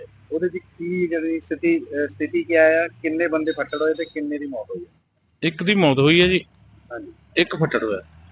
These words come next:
Speaker 1: ਇਹ ਕਿੱਥੇ ਦੇ ਸੀਗੇ ਇਹ ਰਹਿਣੇ ਵਾਲੇ, ਜਿਹਦੀ ਮੌਤ ਹੋਈ ਹੈ?
Speaker 2: ਤੋਂ ਮਾਣੇ ਵਾਲੇ ਦੇ।
Speaker 1: ਅਹ, ਨਾਮ ਪਤਾ ਹੈ ਜੀ ਉਹਨਾਂ ਦਾ ਕੋਈ?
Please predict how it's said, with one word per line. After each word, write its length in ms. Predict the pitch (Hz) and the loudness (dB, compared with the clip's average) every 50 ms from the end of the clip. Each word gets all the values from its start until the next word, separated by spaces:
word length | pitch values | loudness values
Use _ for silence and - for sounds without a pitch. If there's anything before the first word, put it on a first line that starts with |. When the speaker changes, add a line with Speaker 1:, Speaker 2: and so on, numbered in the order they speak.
| - - - - - - - - - | -20 -20 -20 -20 -20 -20 -20 -14 -10
Speaker 1:
ਇਹ 80 | 135 147 | -10 -8
ਕਿੱਥੇ 360 | 143 - 175 175 - 196 196 | -6 -6 -6 -4 -2 -2 -2
ਦੇ 460 | 185 202 196 196 190 190 190 190 190 185 - - | 0 -2 -2 0 0 0 0 -2 -2 -4 -10 -16
ਸੀਗੇ 400 | - - 165 151 160 170 170 170 | -8 -6 -6 -4 -2 -2 -2 -2
ਇਹ 100 | 165 165 | -2 -2
ਰਹਿਣੇ 220 | 156 156 160 165 | -2 -2 -2 -2
ਵਾਲੇ, 160 | 160 151 147 | -4 -4 -6
ਜਿਹਦੀ 840 | 139 135 - _ _ _ _ _ _ _ _ _ _ - 135 143 151 | -8 -12 -18 _ _ _ _ _ _ _ _ _ _ -16 -10 -6 -2
ਮੌਤ 200 | 156 127 160 156 | 0 0 0 0
ਹੋਈ 160 | 131 127 120 | 0 -2 -6
ਹੈ? 60 | 120 120 - | -10 -8 -2
Speaker 2:
ਤੋਂ 280 | - 160 175 175 170 165 - - - - _ - - - - - - - - - - - _ _ _ _ _ - - - - - - 165 | 2 4 4 6 4 2 0 -4 -10 -16 _ -20 -20 -20 -20 -20 -20 -20 -20 -20 -20 -20 _ _ _ _ _ -10 -10 -10 -10 -6 0 2
ਮਾਣੇ 400 | 156 151 151 151 151 156 160 160 | 4 6 6 6 6 6 6 6
ਵਾਲੇ 120 | 147 135 | 4 4
ਦੇ। 100 | 127 131 | 2 0
Speaker 1:
ਅਹ, 1300 | 113 - _ - - - - _ _ _ _ _ _ _ _ _ _ _ _ _ _ _ 117 127 127 | -4 -4 _ -20 -20 -20 -20 _ _ _ _ _ _ _ _ _ _ _ _ _ _ _ -12 -10 -8
ਨਾਮ 280 | 127 127 131 135 143 147 | -4 -2 -2 -2 -2 -2
ਪਤਾ 200 | 151 151 - 165 | -4 -4 -2 -2
ਹੈ 80 | 165 170 | -2 -2
ਜੀ 80 | 175 | -4
ਉਹਨਾਂ 160 | 175 170 175 | -6 -8 -8
ਦਾ 60 | 165 160 | -8 -8
ਕੋਈ? 140 | 156 156 | -8 -10